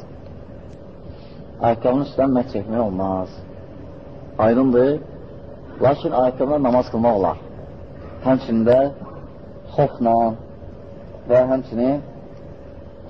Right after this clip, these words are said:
deməli, corabla və s. və ayaq yəlində burada bir şey yoxdur. Sonra burada Rəhməhullah buyurur, o adam, o məsələ ki, əgər insan səcdəsin, səcdəsini tam eləmir, yəni, burada Vail ibn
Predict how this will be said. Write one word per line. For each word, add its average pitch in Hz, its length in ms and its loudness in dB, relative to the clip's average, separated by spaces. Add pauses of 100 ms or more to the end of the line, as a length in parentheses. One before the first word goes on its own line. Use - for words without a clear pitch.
(640)
deməli, 113 360 4 (240)
corabla 120 440 4
və 107 80 -2
s. 110 160 6 (100)
və 113 140 6
ayaq 110 300 6
yəlində 113 380 4 (520)
burada 113 240 -2
bir 110 80 -2
şey 110 180 4
yoxdur. - 280 0 (1600)
Sonra 196 220 6
burada 175 180 6
Rəhməhullah 156 560 6
buyurur, 156 320 2 (540)
o - 140 2
adam, 139 340 4
o 147 80 4
məsələ 143 340 2
ki, 139 180 4 (100)
əgər 131 340 6
insan 127 500 0
səcdəsin, 117 460 2 (520)
səcdəsini 120 840 2
tam 120 200 2
eləmir, 113 300 2 (2000)
yəni, 127 240 4
burada 131 240 6
Vail 131 240 8
ibn 113 220 -2